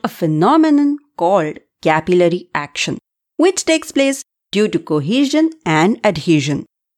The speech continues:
So, if you take a glass of water and dip a paper towel in it, you will see that the water seems to be rising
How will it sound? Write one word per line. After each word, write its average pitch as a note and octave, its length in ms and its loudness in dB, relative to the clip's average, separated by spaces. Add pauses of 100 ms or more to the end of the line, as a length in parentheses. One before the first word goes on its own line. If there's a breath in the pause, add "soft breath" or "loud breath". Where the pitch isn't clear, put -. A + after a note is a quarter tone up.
(280)
So, F#3 520 -4 (100)
if F#4 200 0
you G4 140 2
take A3 340 -2
a B3 120 0
glass D#3+ 400 0
of E3 180 -4
water C3 420 -4 (540)
and B2 300 -12
dip A#3+ 360 0
a E4+ 120 -2 (180)
paper E4+ 300 0
towel D3+ 340 0
in C3 160 -8
it, C3 240 -12 (760)
you F#3 220 0
will D4 240 2
see C#3 380 -14 (140)
that F4+ 260 0
the G4+ 100 2
water C#4 520 2
seems F4 600 -2
to D#4 100 -2
be D4 240 -2
rising E3+ 560 0